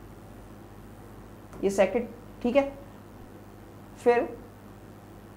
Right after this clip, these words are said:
Third triangle ये दिख गया, ठीक है। Next fourth triangle ये, Fifth triangle ये बन रहा है,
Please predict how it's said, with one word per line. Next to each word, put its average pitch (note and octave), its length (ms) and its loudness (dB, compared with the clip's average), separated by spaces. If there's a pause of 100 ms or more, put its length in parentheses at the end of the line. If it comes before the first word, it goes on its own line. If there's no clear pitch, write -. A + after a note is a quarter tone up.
(100)
Third A#3 300 12
triangle A#3+ 340 8
ये A#3 120 8
दिख A3+ 160 6
गया, B3+ 180 6 (2000)
ठीक A#3 160 6
है। B3+ 120 4 (1040)
Next A3+ 340 8
fourth A#3+ 380 12
triangle A#3 360 10
ये, A#3+ 200 10 (2250)
Fifth A#3+ 420 6
triangle A3+ 480 6
ये A3 180 8
बन A#3+ 140 6
रहा B3 160 4
है, A#3+ 140 -6